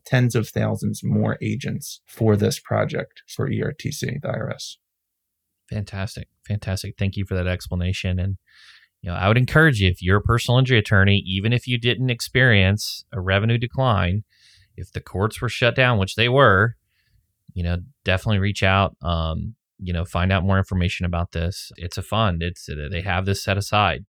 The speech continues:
Speaker 1: The statute of limitations on these, it will decrease.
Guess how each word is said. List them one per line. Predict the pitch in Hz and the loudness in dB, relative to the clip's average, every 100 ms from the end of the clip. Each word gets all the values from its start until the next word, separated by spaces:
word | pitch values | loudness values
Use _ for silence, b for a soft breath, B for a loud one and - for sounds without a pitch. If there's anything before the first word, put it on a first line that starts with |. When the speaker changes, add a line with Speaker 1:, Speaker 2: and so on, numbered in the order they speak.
| - | -8
Speaker 1:
The | 104 | -6
statute | - 131 127 - | -2 -2 -2 -2
of | 123 | 0
limitations | 113 107 - 117 - 101 | 2 0 0 -2 0 0
on | 101 101 | 0 -2
these, | 98 - - _ - | -4 -8 -12 _ -4
it | 117 131 | 2 4
will | 135 151 | 6 6
decrease. | 147 135 - 107 123 - | 6 4 4 2 2 -4